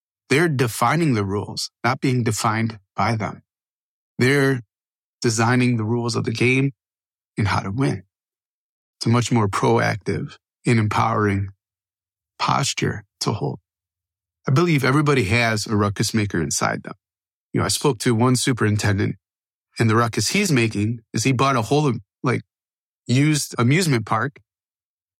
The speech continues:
and he turned it into a learning lab for his school district there in Missouri.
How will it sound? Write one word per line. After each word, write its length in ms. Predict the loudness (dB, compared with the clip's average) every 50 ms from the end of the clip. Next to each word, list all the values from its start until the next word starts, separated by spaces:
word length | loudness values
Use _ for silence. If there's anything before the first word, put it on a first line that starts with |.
| _ _ _ 0
and 100 | 2 2
he 60 | 2
turned 240 | 2 2 2 2 4
it 100 | 4 4
into 260 | 2 2 2 2 2
a 20 | 2
learning 360 | 4 4 4 4 4 4 2
lab 340 | 2 2 0 -4 -6 -10 -10
for 180 | -4 -2 0
his 160 | 0 0 0
school 260 | -2 -2 0 0 0 0
district 400 | 0 0 -2 -2 -4 -6 -4 -2
there 100 | 0 0
in 160 | 0 0 0
Missouri. 500 | 0 0 2 0 0 0 -2 -4 -8